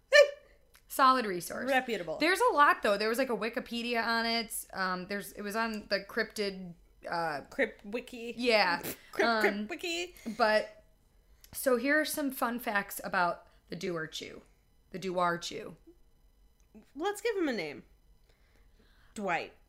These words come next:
Speaker 2: I
Speaker 1: Dwayne.
Speaker 2: think, does it have a nickname?
Speaker 1: The hound.
Speaker 2: Waterhound.
Speaker 1: Waterhound.
Speaker 2: We'll call it the waterhound. So the waterhound, um, it lives in the deep waters of a lake,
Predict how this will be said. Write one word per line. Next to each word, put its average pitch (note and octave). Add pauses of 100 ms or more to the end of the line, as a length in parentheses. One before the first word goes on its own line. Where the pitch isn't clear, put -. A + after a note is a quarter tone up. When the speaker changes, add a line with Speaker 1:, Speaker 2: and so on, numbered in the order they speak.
(120)
Speaker 2:
I C#4
Speaker 1:
Dwayne. A#3
Speaker 2:
think, E3+
does D#4+
it F4
have B3
a G4
nickname? D4+ (680)
Speaker 1:
The C#4
hound. D4 (840)
Speaker 2:
Waterhound. A#3
Speaker 1:
Waterhound. A#3+
Speaker 2:
We'll D4+
call D4
it C#4
the B3+
waterhound. F3+
So C4
the C#4
waterhound, C#4 (380)
um, A3+
it A#3
lives B3
in C4
the A3+
deep A#3+
waters C4
of A3
a A#3
lake, G3